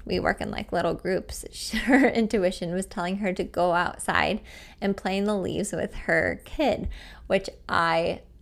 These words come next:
am so jealous of people who have leaves outside right now. We do not in <laughs> Arizona. But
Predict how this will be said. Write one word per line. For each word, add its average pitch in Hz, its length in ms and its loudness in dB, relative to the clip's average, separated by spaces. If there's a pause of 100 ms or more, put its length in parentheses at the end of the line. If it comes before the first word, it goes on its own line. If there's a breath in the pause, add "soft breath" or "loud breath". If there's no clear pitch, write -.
(180)
am 165 120 -4
so 180 200 4
jealous - 320 2
of - 100 -4
people - 380 -4
who 202 160 0
have - 300 -2
leaves - 340 -4
outside - 420 -6
right - 200 -4
now. - 160 -6
We - 160 -4
do - 120 -8
not - 320 -8
in 196 160 0
<laughs> 220 60 4
Arizona. 208 720 2 (640 loud breath)
But 180 380 4